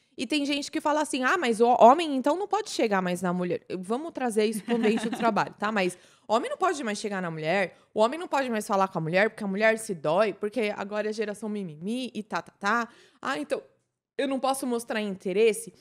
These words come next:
Speaker 1: E aí o que eu respondi lá, que aí é uma opinião pessoal
Speaker 2: Sim.
Speaker 1: e eu quero saber se isso está certo,
Speaker 2: Uhum.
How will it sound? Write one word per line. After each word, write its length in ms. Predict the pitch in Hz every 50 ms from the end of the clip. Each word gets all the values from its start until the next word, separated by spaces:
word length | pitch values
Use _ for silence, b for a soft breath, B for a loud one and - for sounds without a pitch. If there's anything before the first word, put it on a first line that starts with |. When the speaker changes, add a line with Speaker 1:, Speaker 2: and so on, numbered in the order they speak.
| b b b b
Speaker 1:
E 100 | 233 233
aí 140 | 240 247 254
o 40 | 269
que 100 | - 330
eu 40 | 320
respondi 540 | 294 294 - - - 262 254 247 214 240
lá, 200 | 208 208 208 226
que 140 | 226 - -
aí 140 | 185 180 196
é 80 | 202 196
uma 180 | 196 202 202
opinião 400 | 190 190 220 214 214 196 196 208
pessoal 540 | 202 - 233 226 247 - - - 214 190 196
Speaker 2:
Sim. 60 | 202
Speaker 1:
e 20 | 214
eu 80 | 202 202
quero 240 | - 226 202 220
saber 500 | 220 - - - 190 196 190 208 226 -
se 300 | - - - - 214 208
isso 160 | 208 202 - 220
está 300 | - - - 202 254 277
certo, 480 | - - - - - - _ _ - -
Speaker 2:
Uhum. 160 | 196 202 202